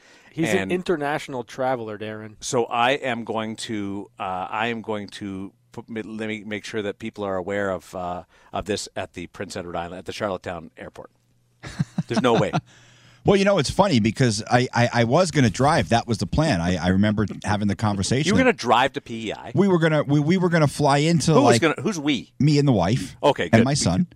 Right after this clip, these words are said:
Speaker 2: Good, I'm glad
Speaker 1: Did
Speaker 2: that
Speaker 1: she know about this?
Speaker 3: Yeah, yeah, 'cause she, she, well, I, I know I've told Darren before, but she is a, she, she's only been to one province in all of Canada, and it's P E I,
Speaker 1: Right.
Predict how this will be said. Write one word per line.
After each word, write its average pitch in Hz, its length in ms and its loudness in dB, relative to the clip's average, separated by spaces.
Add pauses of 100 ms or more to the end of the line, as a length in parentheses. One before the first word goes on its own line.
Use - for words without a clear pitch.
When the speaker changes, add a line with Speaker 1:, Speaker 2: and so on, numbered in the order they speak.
(120)
Speaker 2:
Good, 117 200 -4
I'm 117 140 -4
glad 110 220 2
Speaker 1:
Did 123 100 -6
Speaker 2:
that - 80 -8
Speaker 1:
she - 80 -4
know 117 180 -8
about 151 260 -2
this? 208 180 0
Speaker 3:
Yeah, 196 240 4
yeah, 175 200 4
'cause 120 220 0
she, 180 220 0
she, 175 360 4 (200)
well, 117 260 0 (640)
I, - 60 -10 (120)
I 131 120 4
know 190 160 6
I've 170 120 -2
told 127 220 2
Darren 135 240 4
before, 82 400 0 (320)
but 131 220 4
she 165 260 2
is 170 180 4
a, 135 160 4
she, - 300 2
she's 156 240 4
only 196 220 4
been 180 180 2
to 170 100 4
one 151 220 2
province 139 420 2
in 117 60 0
all 120 140 2
of 101 100 -4
Canada, 127 380 2 (520)
and 117 120 2
it's 113 140 0
P - 280 0
E 107 140 4
I, 131 140 4
Speaker 1:
Right. - 140 -12